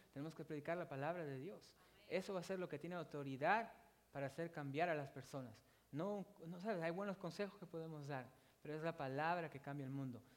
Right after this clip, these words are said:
Speaker 1: No es, no es el consejo mun-, de, que nosotros hemos vivido, ¿no? El, el mundano, supongo, ¿no? Es la palabra de Dios que cambia el mundo,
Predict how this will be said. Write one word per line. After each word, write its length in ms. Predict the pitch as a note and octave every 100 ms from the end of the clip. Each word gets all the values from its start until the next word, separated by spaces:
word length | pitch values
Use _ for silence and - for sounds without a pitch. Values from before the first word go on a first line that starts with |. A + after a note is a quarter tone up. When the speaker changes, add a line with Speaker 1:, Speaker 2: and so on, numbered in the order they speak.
| -
Speaker 1:
No 160 | C#3+ D3+
es, 180 | D#3+ - - -
no 60 | D#3
es 80 | D#3+
el 120 | D3
consejo 440 | C#3+ C3+ D#3 D#3
mun-, 280 | D3+ C3+ C3
de, 100 | C3+ -
que 100 | B2+
nosotros 240 | C3+ C#3 C#3+
hemos 240 | D3 C3
vivido, 420 | B2 A#2+ C#3 C3
¿no? 140 | B2 E3
El, 140 | C#3 B2+
el 120 | C#3
mundano, 500 | D#3+ D3+ D3+ F3 D3+
supongo, 380 | - C3 C#3 B2+
¿no? 160 | C3+ F#3+ - - -
Es 160 | C3 C#3+
la 140 | C#3+
palabra 400 | B2+ C3 D3 E3+
de 160 | D#3+ C#3+
Dios 320 | C#3+ C#3 C#3 - - -
que 120 | B2+
cambia 260 | C#3 C#3 C3+
el 60 |
mundo, 320 | C3 C3 A#2